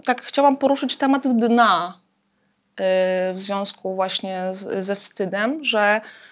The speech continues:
mm, wstyd doprowadził do takiego momentu, mm, że dotknęłam swojego dna, ym, w taki sposób, że, y, zdradziłam swojego byłego chłopaka.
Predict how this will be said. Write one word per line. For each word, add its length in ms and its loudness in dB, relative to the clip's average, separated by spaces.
mm, 300 -4
wstyd 340 -4
doprowadził 580 4
do 120 0
takiego 360 -2
momentu, 760 0
mm, 540 -2
że 160 0
dotknęłam 500 0
swojego 380 -2
dna, 460 0
ym, 200 -10
w 80 -20
taki 320 -6
sposób, 600 -2
że, 560 -4
y, 100 0
zdradziłam 420 0
swojego 360 0
byłego 360 -2
chłopaka. 640 -8